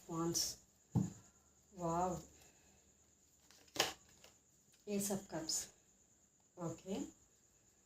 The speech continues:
Page of Wand. ఓకే అండి, ఎవరైతే ఈ వ్యక్తి మీ మనసులో ఉండి move on అయిపోయి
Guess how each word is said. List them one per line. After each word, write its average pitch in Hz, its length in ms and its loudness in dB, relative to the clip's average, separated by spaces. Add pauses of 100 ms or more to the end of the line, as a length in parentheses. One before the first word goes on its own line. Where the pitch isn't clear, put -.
(920)
Page 165 300 -4
of 143 200 -10
Wand. 151 280 -2 (3750)
ఓకే 220 320 8
అండి, 202 360 12 (720)
ఎవరైతే 226 640 12
ఈ 208 160 12
వ్యక్తి 196 380 10
మీ 196 160 10
మనసులో 196 440 12
ఉండి 214 220 12
move 208 300 12
on 220 160 12 (320)
అయిపోయి 202 560 12